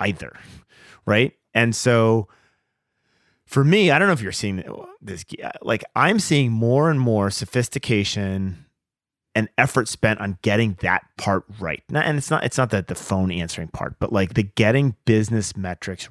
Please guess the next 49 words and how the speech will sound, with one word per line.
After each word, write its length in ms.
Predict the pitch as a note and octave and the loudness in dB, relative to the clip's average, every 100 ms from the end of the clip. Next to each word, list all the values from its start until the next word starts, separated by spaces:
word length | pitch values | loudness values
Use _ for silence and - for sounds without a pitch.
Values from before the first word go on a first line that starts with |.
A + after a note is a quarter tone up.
| A2+ | -10
right. 300 | E2+ D#2 - _ _ _ _ _ | -6 -6 -8 _ _ _ _ _
And 240 | F#2+ F#2 F#2 | -2 0 2
when 180 | G2+ | 4
you 120 | G2+ F#2+ | 4 0
do 300 | - D3+ D#3+ | 4 4 6
that 260 | A#2 G2 - | 4 2 -2
as 160 | G2+ | -2
a 40 | F#2 | 0
law 260 | F#2 F#2 | 2 2
firm, 340 | F#2 F2 E2+ F2 - - _ | 0 -6 -6 -10 -16 -20 _
you're 160 | A2+ | 2
not 220 | B2+ D#3+ C#3+ | 4 4 4
relying 500 | C3 B2 A#2+ A#2+ G#2+ | 4 4 4 2 0
on 140 | F2 | -4
people 320 | - A2+ A2 | -4 -2 0
like 200 | G2 F2 | 0 0
me 180 | G#2 A#2 | -2 0
and 120 | A#2+ | 0
Guy 360 | G#2 G2+ G2+ G2 | 2 2 2 0
who 80 | F#2 | -2
are 80 | F2 | -4
sending 380 | - A2 A#2+ A#2 | -2 0 2 4
you 120 | A2+ | 2
these 200 | G2+ F2+ | 2 0
amazing 480 | F2 G2+ A#2+ A2+ A#2 | 0 2 2 2 0
reports 420 | G2+ - G#2+ - | 0 2 0 0
that 80 | F#2+ | -4
have 60 | |
been 140 | F2 E2+ | -4 -10
formatted 520 | - A#2 A2+ A2 G#2 | -2 0 2 0 -2
to 80 | G2 | -6
look 200 | G2 G2+ | -6 2
all 140 | A2 | 0
beautiful 480 | G2+ G#2 G2+ G2 G2+ | 0 0 0 0 -4
and 80 | F#2 | 0
make 180 | G#2 A#2+ | 2 2
us 160 | A2 | 0
look 180 | G#2+ G#2+ | -2 0
like 160 | A2 G#2 | 0 2
we're 140 | G#2 | 0
amazing, 600 | G2+ F#2+ F#2 F2 F2+ G2 - - - | 2 2 0 -2 -6 -6 -10 -20 -14
because 200 | - G2 | -8 -2
that's 220 | F2+ F#2 | 0 2
what 80 | A2+ | 2
we 120 | A#2 | 4
want 260 | G2+ G2+ - | 2 0 2
you 80 | |
to 80 | A2 | 0
think, 440 | A2+ F#2 D#2+ F2+ | 0 -6 -6 -8